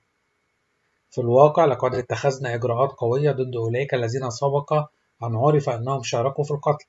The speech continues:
بعد بحث مستقل كبير، نعرف الآن الكثير من التفاصيل عن هذه الجريمة الرهيبة.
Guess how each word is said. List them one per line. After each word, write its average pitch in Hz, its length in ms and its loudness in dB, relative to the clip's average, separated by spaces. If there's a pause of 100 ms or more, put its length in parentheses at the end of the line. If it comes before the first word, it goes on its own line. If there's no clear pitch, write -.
(400)
بعد 110 280 -2
بحث 147 380 -2
مستقل 131 680 -6
كبير، 131 400 -6
نعرف 123 360 -4
الآن 123 320 -6
الكثير 131 640 -4 (420)
من 139 140 0
التفاصيل 131 640 -2
عن 117 180 -2
هذه 135 600 -2
الجريمة 127 560 -4
الرهيبة. 139 520 -2